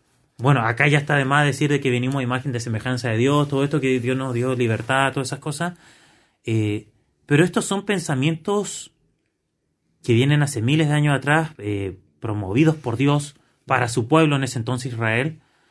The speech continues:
Hoy en día todas las personas que aceptan a Jesucristo como único Dios y suficiente Salvador, eh, son otros temas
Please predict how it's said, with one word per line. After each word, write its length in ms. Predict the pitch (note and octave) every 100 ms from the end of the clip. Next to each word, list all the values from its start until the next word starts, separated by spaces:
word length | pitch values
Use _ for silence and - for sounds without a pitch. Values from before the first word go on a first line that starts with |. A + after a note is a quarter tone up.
| _ _
Hoy 200 | A#2 A#2+
en 100 | B2
día 160 | B2 B2
todas 160 | B2+ B2+
las 80 | B2
personas 320 | A2+ B2 B2+
que 60 | A2+
aceptan 300 | B2 A#2+ A#2
a 40 |
Jesucristo 440 | A#2 A2 A#2 A#2 A2+
como 180 | A2 A2+
único 260 | A#2 A2
Dios 220 | A2+ A2+
y 20 | A2
suficiente 420 | G#2 F#2+ G#2+ G2+
Salvador, 560 | G#2 F#2+ G#2 D#3+ A3+ - - - _ _
eh, 320 | A#2+ A2+ A2+ -
son 300 | - G3 F#3+
otros 300 | G3 G#3 A#3
temas 340 | A#3 D#3+ E3+